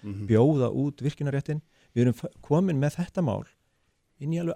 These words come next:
Speaker 2: gríðarlega vandasamt umhverfi og þetta
Speaker 1: En
Speaker 2: er mikið hagsmunamál fyrir okkur að geta stýrt þessu.
Speaker 1: En ertu ekki um leið þá
Speaker 2: Okkur í hag.
Speaker 1: Já, ég skil þig. Ertu ekki um leið þá að segja að við þurfum að bakka út úr þeim samningi sem að gerir þetta kleift?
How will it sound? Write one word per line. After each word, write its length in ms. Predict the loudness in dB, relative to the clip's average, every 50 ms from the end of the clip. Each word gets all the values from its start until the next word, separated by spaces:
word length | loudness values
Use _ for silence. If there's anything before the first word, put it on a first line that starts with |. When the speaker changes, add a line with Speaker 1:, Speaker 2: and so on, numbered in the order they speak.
| -8 -8
Speaker 2:
gríðarlega 480 | -6 -6 -4 -4 -4 -4 -6 -4 -4
vandasamt 380 | -6 -6 -6 -6 -6 -6 -4 -4
umhverfi 360 | -4 -4 -4 -6 -8 -8 -10 -14 _ _ _ _ _ _ _ -6
og 80 | -2 2
þetta 180 | 2 4 4 4
Speaker 1:
En 0 |
Speaker 2:
er 140 | 4 4 2
mikið 360 | 2 0 -2 -2 -4 -2 -2
hagsmunamál 420 | -2 -2 -4 -4 -6 -4 -4 -6
fyrir 180 | -6 -4 -6 -4
okkur 120 | -4 -6
að 20 | -6
geta 140 | -8 -10 -10
stýrt 220 | -8 -8 -10 -10 -10
þessu. 120 | -16 -16 _ _ _ 2
Speaker 1:
En 100 | 4 6
ertu 260 | 6 4 4 0 0
ekki 120 | 2 4
um 100 | 4 6
leið 140 | 6 6 6
þá 120 | 6 6 4 4
Speaker 2:
Okkur 140 | 4 2 0
í 40 | 0
hag. 200 | 0 -2 -4 -4 0
Speaker 1:
Já, 180 | 4 6 6 6
ég 100 | 6 4
skil 200 | 2 0 0 0
þig. 140 | 0 0 0
Ertu 380 | 2 2 2 2 2 0 -2 0
ekki 100 | 2 2
um 80 | 4
leið 160 | 6 6 6 6
þá 100 | 6 4 4
að 60 | 4
segja 220 | 4 4 4 6 6
að 20 | 4
við 60 | 4
þurfum 220 | 4 4 2 2 4
að 40 |
bakka 340 | 4 2 2 2 -2 -4 -2 0
út 280 | 0 0 0 -2 0 0
úr 180 | 0 0 0 -2 -2 2
þeim 160 | 4 4 4
samningi 460 | 6 4 4 4 4 2 2 2 2
sem 120 | 2 2 2
að 80 | 4
gerir 280 | 6 6 6 6 4 2
þetta 120 | 0 0
kleift? 480 | 0 0 -2 -2 -2 -6 -12 _ -20 -20